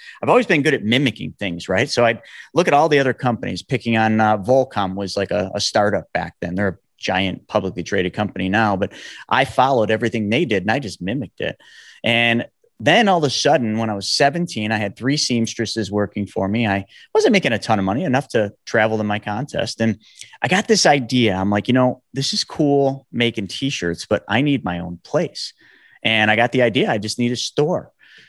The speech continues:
So me and this guy, Steve, kinda came up with the idea of Fat Man Board Shops in the Lockport Mall, which is this tiny little mall. It doesn't even exist anymore. And, uh, I needed seventy grand to start this. So that was my first real journey into money where,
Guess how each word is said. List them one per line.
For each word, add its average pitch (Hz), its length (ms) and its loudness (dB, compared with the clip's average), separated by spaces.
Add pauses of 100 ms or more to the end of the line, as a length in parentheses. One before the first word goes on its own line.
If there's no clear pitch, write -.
So 120 280 4
me 127 180 4
and 143 100 2
this 131 140 -2
guy, 123 220 2
Steve, 135 760 -2
kinda 113 180 0
came 120 240 0
up 123 120 -6
with 110 80 -6
the 120 100 4
idea 110 320 -2
of 110 80 -8
Fat 120 380 0
Man 123 260 0
Board 95 320 -4
Shops - 460 -4 (320)
in 113 120 0
the 104 100 2
Lockport 127 540 0
Mall, 110 280 -2
which 101 160 -10
is 107 120 -10
this 113 180 -4
tiny 117 300 0
little 92 200 -2
mall. 92 140 0
It 95 80 -6
doesn't 110 140 -4
even 98 160 -2
exist 98 400 -6
anymore. 87 480 -4 (320)
And, 107 380 2
uh, 107 320 2
I 117 120 0
needed 131 280 -2
seventy 123 420 -2
grand 123 360 -2 (240)
to 123 100 -12
start 147 260 -2
this. - 220 -10
So 98 380 0 (220)
that 131 140 4
was 196 140 2
my 180 120 4
first - 640 -4 (220)
real 131 480 2
journey 123 480 2
into 120 220 0
money 104 560 0
where, 110 400 -2